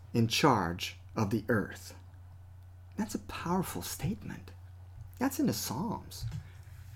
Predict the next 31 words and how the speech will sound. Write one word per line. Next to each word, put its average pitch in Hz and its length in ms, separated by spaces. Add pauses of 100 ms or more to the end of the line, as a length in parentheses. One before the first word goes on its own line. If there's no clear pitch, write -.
(160)
I 214 80
don't 330 120
think 117 120
I've 104 100
ever 110 140
heard 214 300
a, 104 340 (520)
a, 127 40
a, - 20
a 110 40
sermon 165 380
preached 113 300
on 95 140
that 98 160
in 135 80
church, - 460 (300)
ever. 214 340 (1300)
But 185 200
we, 151 240 (1200)
do 147 80
we 220 120
understand 175 880
how - 240
profound 135 680
this 92 200
is? - 360 (1160)
Anyway, 127 360 (1160)
I - 100
find 190 220
it 165 120
inter-, - 340